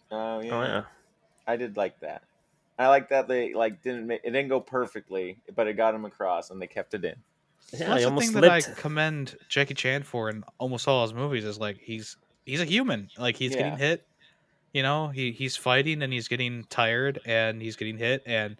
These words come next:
Speaker 3: sometimes a stunt doesn't go exactly right, but they keep it in because,
Speaker 1: <laughs>
Speaker 3: yeah, it's human.
Speaker 1: That's how it went.
Speaker 3: <laughs> That's
Speaker 1: That's
Speaker 3: how it goes.
Speaker 1: how it would go.
Speaker 2: <laughs> But, um, yeah, overall, that's the whole aquarium scene. Like, it didn't,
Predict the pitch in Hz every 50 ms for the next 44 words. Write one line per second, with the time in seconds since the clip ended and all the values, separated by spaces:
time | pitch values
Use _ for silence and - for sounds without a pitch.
0 | _ - - - - _ _ _ - - - 120 123 123 131 143 147 143 127 -
1 | - 135 135 135 139 135 131 127 135 135 131 120 - 117 117 - 147 127 120 117
2 | 120 147 143 - - 120 117 110 - _ _ _ _ - - 123 113 - - 135
3 | 127 127 120 120 131 151 165 156 135 117 - 120 117 117 117 113 110 - - -
4 | - - _ _ _ - - _ _ _ _ _ - 139 139 - 165 - 123 240
5 | 294 180 117 107 104 - 104 - - - 208 277 - 104 104 - - 139 131 147
6 | 156 151 175 214 214 175 - - - - 107 113 110 135 123 - 135 147 156 156
7 | 202 285 339 - 147 127 127 160 170 170 180 196 196 165 143 127 110 104 113 -
8 | - _ _ _ _ _ _ _ - - - - - 139 123 123 135 127 _ _
9 | _ - - _ _ _ _ _ _ _ _ _ _ _ _ _ _ _ _ _
10 | _ _ _ _ _ _ _ _ _ _ _ _ _ _ _ _ - 151 156 160
11 | 139 160 147 147 143 - 151 151 151 151 151 160 190 202 156 - 214 208 233 240
12 | 233 233 226 202 202 196 - - - - - 170 156 151 151 160 170 165 160 156
13 | 143 139 139 131 123 131 127 - - - - - - _ - 143 - - - 151
14 | 139 131 131 131 127 - - 139 127 127 123 123 120 120 120 117 113 113 117 113
15 | 127 123 139 131 127 123 120 120 120 117 - -